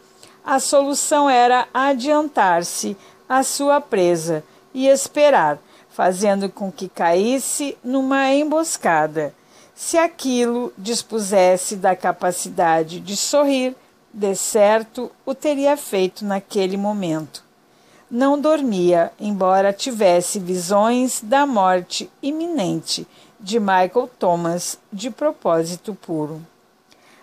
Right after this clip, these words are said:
A manhã do dia seguinte foi como todas as outras,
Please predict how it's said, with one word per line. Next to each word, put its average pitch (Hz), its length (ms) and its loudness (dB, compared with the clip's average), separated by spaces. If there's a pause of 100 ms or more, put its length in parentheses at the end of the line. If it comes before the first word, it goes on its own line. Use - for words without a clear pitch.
(120)
A 202 120 -2
manhã 202 680 2
do 247 180 -4
dia 285 300 0
seguinte 202 760 -4 (300)
foi 202 260 -2
como 196 300 -2
todas 240 640 2
as 247 220 0
outras, 160 720 0